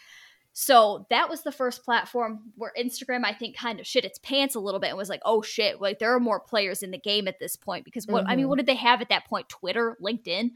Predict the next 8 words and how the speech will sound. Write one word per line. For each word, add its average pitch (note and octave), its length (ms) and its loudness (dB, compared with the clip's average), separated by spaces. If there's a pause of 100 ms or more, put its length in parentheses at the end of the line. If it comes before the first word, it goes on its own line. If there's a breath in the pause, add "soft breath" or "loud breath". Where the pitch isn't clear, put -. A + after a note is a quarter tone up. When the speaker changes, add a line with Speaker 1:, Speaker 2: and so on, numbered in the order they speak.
Speaker 1:
<laughs> - 140 -18
Like, D#4+ 420 2
Speaker 2:
<laughs> B3+ 600 -2 (600 loud breath)
Speaker 1:
and A3+ 180 0
then A3+ 420 2 (560)
the A3+ 120 0
next A#3+ 340 2
one G3 220 -6